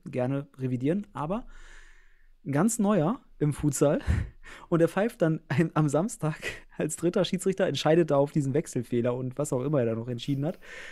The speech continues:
Äh, als neuer Schiri im Futsal. Und dann am Sam-, am Sonntag direkt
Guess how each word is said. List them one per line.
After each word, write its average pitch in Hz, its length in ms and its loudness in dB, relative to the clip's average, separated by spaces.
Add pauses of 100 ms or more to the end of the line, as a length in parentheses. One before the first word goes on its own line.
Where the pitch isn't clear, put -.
(180)
Äh, 143 260 4 (600)
als 143 180 0
neuer 170 280 8
Schiri 175 320 2
im 147 140 0
Futsal. 156 460 -2 (460)
Und 151 180 6
dann 196 220 8
am 180 160 0
Sam-, 170 240 2
am 165 120 0
Sonntag 202 480 0
direkt 165 460 -2